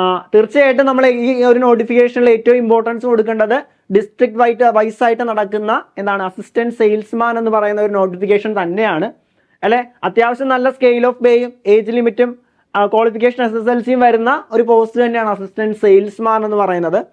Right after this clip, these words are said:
നമുക്കറിയാം ഡിസ്ട്രിക്ട് വൈസ് ആയിട്ട് നടക്കുന്ന എക്സാം ആണ്. അത്യാവശ്യം നിയമനങ്ങളും ആ ഒരു വേക്കൻസിയിലേക്ക് നടക്കുന്നുമുണ്ട്. അതുകൊണ്ട് കൃത്യമായിട്ടുള്ള ഒരു സ്റ്റഡി പ്ലാനോട് കൂടി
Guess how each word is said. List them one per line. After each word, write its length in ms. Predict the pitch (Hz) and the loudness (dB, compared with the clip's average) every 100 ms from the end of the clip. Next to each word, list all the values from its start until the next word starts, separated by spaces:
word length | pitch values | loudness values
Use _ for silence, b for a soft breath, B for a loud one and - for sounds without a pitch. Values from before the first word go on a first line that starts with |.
| b b b - | b b b -2
നമുക്കറിയാം 480 | 202 226 220 220 226 185 | 0 2 2 0 -4 -6
ഡിസ്ട്രിക്ട് 400 | 196 - 240 214 | -6 0 0 2
വൈസ് 280 | 240 226 233 | 2 2 0
ആയിട്ട് 180 | 226 226 | -2 -2
നടക്കുന്ന 300 | 220 220 220 | -2 0 -2
എക്സാം 380 | 196 220 226 | -2 -2 0
ആണ്. 220 | 214 180 - _ _ _ _ - | 0 -2 -6 _ _ _ _ -6
അത്യാവശ്യം 480 | 190 254 262 262 262 | 0 2 2 -2 -4
നിയമനങ്ങളും 600 | 233 233 240 240 240 233 185 | -4 -4 -2 0 -2 -2 -4
ആ 160 | 202 | 0
ഒരു 320 | 220 220 208 - | 2 2 0 0
വേക്കൻസിയിലേക്ക് 720 | 196 202 220 208 214 208 208 | 0 2 -2 -2 2 2 2
നടക്കുന്നുമുണ്ട്. 840 | 202 180 175 196 208 180 156 233 - _ b b - | -2 -2 -2 -4 -2 0 0 -2 -4 _ b b 0
അതുകൊണ്ട് 240 | 214 247 | 2 4
കൃത്യമായിട്ടുള്ള 760 | 240 226 - 285 294 294 285 294 | 2 0 0 0 2 0 2 2
ഒരു 60 | 285 | 2
സ്റ്റഡി 360 | 285 240 233 | 0 0 -2
പ്ലാനോട് 440 | 254 262 240 247 240 | 0 0 0 2 2
കൂടി 200 | 240 | 2